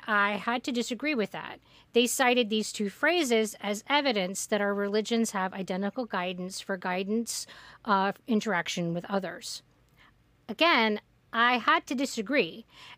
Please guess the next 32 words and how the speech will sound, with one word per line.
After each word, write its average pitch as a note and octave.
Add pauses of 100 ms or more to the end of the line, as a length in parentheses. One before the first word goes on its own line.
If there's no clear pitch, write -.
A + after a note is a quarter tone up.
(220)
and B3
now B3+
I A#3+
have D#4+
to C4+
share A#3+
my B3+
thoughts F3+
as D#3
a -
post. - (1800)
On F#4+
the G4
surface, G3
both B3
of C#4+
these C#4
statements G#3+
seem B3+
to C#4
be B3+
offering G#3
the F#3
same F3
advice, E3
but G3
this A#3
is A3+
just G3
not E3
the E3
case. -